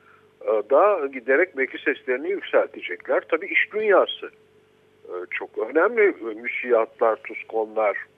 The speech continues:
belki tüsiyat, emin değilim ama, e, onlar da belki şey etmeye başlayacak, söylenmeye başlayacak.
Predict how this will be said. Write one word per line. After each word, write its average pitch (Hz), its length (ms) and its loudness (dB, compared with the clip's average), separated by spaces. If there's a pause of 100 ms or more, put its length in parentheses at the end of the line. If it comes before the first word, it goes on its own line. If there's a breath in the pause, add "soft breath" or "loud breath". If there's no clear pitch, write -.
belki - 380 -2
tüsiyat, - 580 -4
emin 160 340 -8
değilim 123 340 -8
ama, 156 340 -4 (500 soft breath)
e, 113 40 4
onlar 139 640 6
da 127 240 6 (100)
belki 110 340 -2
şey 107 100 -2
etmeye 95 340 -6
başlayacak, 95 520 -8
söylenmeye 95 600 -6
başlayacak. 87 540 -6